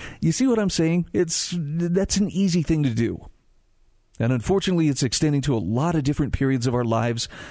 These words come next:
Um, you know, Doctor Seuss being the latest example of, you know, we are so woke and so inclusive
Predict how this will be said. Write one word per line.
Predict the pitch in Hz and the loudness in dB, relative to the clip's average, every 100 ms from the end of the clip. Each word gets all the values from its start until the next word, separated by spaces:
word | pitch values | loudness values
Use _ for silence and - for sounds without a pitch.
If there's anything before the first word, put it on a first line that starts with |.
| - - | -18 -6
Um, | 113 110 110 | -2 -2 -2
you | 135 | 0
know, | 120 113 | 0 0
Doctor | 139 147 - | -2 -2 -2
Seuss | 113 - 135 143 - | -2 0 0 0 -2
being | 139 123 | 0 2
the | 160 | 2
latest | 131 127 123 147 | 2 0 0 -2
example | 113 131 120 135 113 | 0 0 0 0 -2
of, | 78 - - - - - | -4 -12 -14 -18 -20 -2
you | 117 | 0
know, | 117 | 2
we | 135 | 2
are | 135 | 0
so | - - 156 | 0 0 2
woke | 175 180 170 190 160 | 2 2 2 2 2
and | 127 | 0
so | - 160 202 | 0 0 2
inclusive | 240 - 269 226 175 170 | 0 2 2 4 2 2